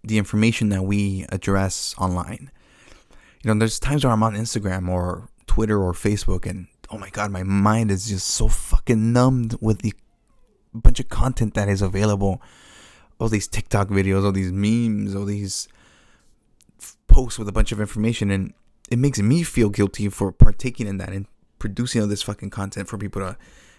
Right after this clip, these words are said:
consume, consume, consume. But that's what I'm really doing with this, you know? But that's where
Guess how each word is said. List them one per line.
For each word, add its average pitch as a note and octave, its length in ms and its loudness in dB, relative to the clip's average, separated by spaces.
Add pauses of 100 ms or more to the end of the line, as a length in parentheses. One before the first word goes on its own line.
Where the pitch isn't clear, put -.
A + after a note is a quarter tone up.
(120)
consume, G#2 380 -2
consume, G#2 300 -4
consume. G2 580 0
But G2 140 2 (580)
that's G2 200 -2
what F#2+ 80 6
I'm G2 200 -2 (180)
really A2 360 0
doing G#2+ 240 2
with F#2+ 140 -2
this, F#2+ 240 -10
you F#2 60 -6
know? G2 240 0 (1900)
But G#2 100 4
that's A#2 220 0
where C3+ 340 0